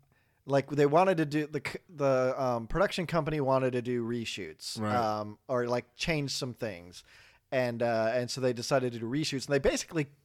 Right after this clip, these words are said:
Speaker 1: kicked the director out. They fired him and brought someone in, but pretended he was still the
Speaker 2: The director.
Speaker 1: director. But apparently Timothy Olyphant later said, yeah, he wasn't there anymore.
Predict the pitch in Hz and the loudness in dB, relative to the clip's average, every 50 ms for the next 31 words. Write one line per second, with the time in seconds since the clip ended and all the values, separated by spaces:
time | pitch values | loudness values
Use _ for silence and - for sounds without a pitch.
0 | _ _ _ _ - - 214 196 - - 170 156 127 143 143 143 135 - 131 113 | _ _ _ _ -2 0 0 0 0 -2 -4 0 2 4 4 4 4 2 -2 0
1 | 113 123 120 95 - - - - _ _ _ 139 131 - - 165 165 151 135 131 | 0 0 -2 -2 -4 -8 -14 -18 _ _ _ -2 -2 2 4 6 6 6 6 2
2 | 120 120 117 101 90 98 110 - - - - _ _ 139 123 143 151 156 139 - | 0 -2 -6 -6 -6 -10 -12 -16 -20 -20 -20 _ _ -2 4 6 6 6 6 4
3 | 156 143 139 139 143 135 131 143 - - 165 151 - - - 196 190 185 180 165 | 0 0 2 2 2 0 0 -2 0 2 2 2 4 6 6 6 6 6 6 4
4 | 160 147 135 151 151 139 135 127 120 - - 160 135 131 120 123 113 110 120 120 | 2 2 2 0 0 2 2 2 2 0 2 2 2 4 4 2 2 4 4 6
5 | 123 120 113 - 160 156 160 160 151 - - - - - - - - 143 135 123 | 6 6 4 2 2 4 4 4 2 -2 -8 -16 -20 -20 -20 -4 2 4 4 6
6 | 117 127 117 - 156 147 135 131 135 123 113 - 156 139 131 - 135 131 120 127 | 4 4 4 4 4 4 2 2 0 0 0 -2 -2 -2 0 0 2 2 4 6
7 | 127 127 123 - 123 117 117 120 127 127 123 117 123 117 110 - - 123 113 104 | 4 4 4 4 2 2 2 2 4 4 4 4 2 0 0 0 0 0 0 0
8 | 104 120 113 98 82 87 101 110 113 117 120 113 135 131 127 127 117 104 107 95 | 0 0 0 0 0 -2 -2 -2 -2 -2 -4 -4 -4 0 0 0 0 0 -2 -6
9 | - 107 101 90 85 87 85 85 85 - - - 95 | -4 -4 -4 -4 -6 -10 -12 -14 -14 -14 -14 -14 -16